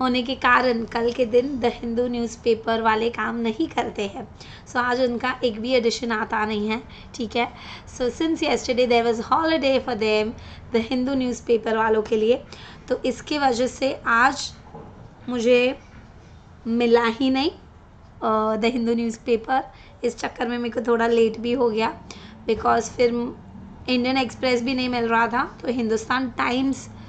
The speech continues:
का मुझे, अ, newspaper लेके आना पड़ा, ठीक है?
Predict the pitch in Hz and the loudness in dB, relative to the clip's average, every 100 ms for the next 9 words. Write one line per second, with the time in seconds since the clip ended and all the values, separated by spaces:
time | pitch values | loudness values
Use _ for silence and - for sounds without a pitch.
0 | - - - - - 240 247 277 - - | -16 -16 -16 -10 2 6 6 4 0 -12
1 | - 240 233 226 254 311 - - - - | -8 -6 2 4 4 0 -12 -18 -16 -16
2 | - - - - - - 220 214 220 226 | -16 -16 -16 -16 -16 -6 -2 0 2 0
3 | 226 - 233 214 240 233 214 220 214 208 | 0 4 4 4 2 2 2 0 -2 -2
4 | 202 202 202 196 - - - - - 214 | -2 -4 -6 -6 -10 -20 -20 -14 -12 -6
5 | 247 | -6